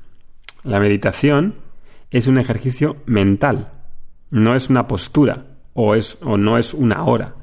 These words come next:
Así que lo importante de la meditación será meditar, es decir, un ejercicio mental. La práctica de la gratitud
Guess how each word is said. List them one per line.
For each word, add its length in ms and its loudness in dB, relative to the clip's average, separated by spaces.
Así 200 -4
que 100 2
lo 100 4
importante 640 2
de 80 4
la 120 2
meditación 580 2
será 240 2
meditar, 500 0
es 60 -6
decir, 340 0
un 160 0
ejercicio 540 0
mental. 640 -2
La 240 0
práctica 480 0
de 80 2
la 100 2
gratitud 560 0